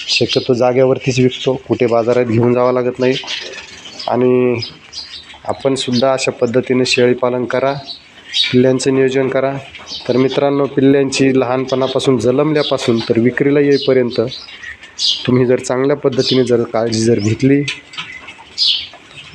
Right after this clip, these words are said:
तर, अ, तुमचा जो शेळीपालनाचा व्यवसाय हा शंभर टक्के सक्सेस झाल्याशिवाय राहणार नाही.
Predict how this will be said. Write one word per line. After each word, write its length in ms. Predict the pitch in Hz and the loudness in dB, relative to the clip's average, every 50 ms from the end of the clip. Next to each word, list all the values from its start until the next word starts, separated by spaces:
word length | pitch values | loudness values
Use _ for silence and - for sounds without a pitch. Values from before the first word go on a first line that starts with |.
| - - - - - - - - - - - - - - | -6 -4 -2 -2 -2 -4 -8 -12 -16 -16 -16 -12 -2 -2
तर, 160 | 131 123 123 | 0 2 2
अ, 340 | 123 123 123 123 120 123 - | 2 2 2 0 0 0 2
तुमचा 680 | 110 120 117 - - 131 120 117 117 117 117 120 123 - - - - - - - - - - - - - - - - - - - - - - - - - - - - 110 | 2 2 2 2 0 0 0 0 0 0 0 -2 -4 -6 -10 -10 -12 -12 -14 -16 -18 -18 -16 -16 -16 -16 -12 -10 -8 -8 -6 -4 -2 -2 -2 -2 -4 -6 -4 -4 0 2
जो 100 | 120 117 | 2 2
शेळीपालनाचा 800 | - - 123 117 120 139 143 - 147 147 143 143 139 - 139 | 2 2 2 2 2 2 2 0 0 0 0 -2 0 0 2
व्यवसाय 380 | 131 131 127 120 - - 131 123 | 2 2 2 0 0 -2 -2 -2
हा 280 | 120 120 120 120 123 123 131 131 - - - - - - - - - - - - - - - - | 0 -2 -2 -2 -2 -2 -2 -4 -4 -6 -8 -14 -20 -20 -20 -20 -20 -20 -20 -20 -20 -20 -14 -8
शंभर 500 | - - - 123 123 123 123 120 143 160 | -4 -2 0 0 0 0 0 0 0 0
टक्के 360 | 151 135 147 - - - 135 131 | 0 -2 -4 -4 -2 -4 -4 -2
सक्सेस 400 | - - 113 - - - 131 117 | -2 -4 -4 -2 -2 0 0 0
झाल्याशिवाय 540 | 113 117 113 113 110 - - 117 110 110 | 0 0 0 0 -2 0 0 0 2 2
राहणार 280 | 107 110 110 113 123 127 | 0 0 0 0 0 0
नाही. 300 | 127 127 131 123 127 | 0 0 0 0 0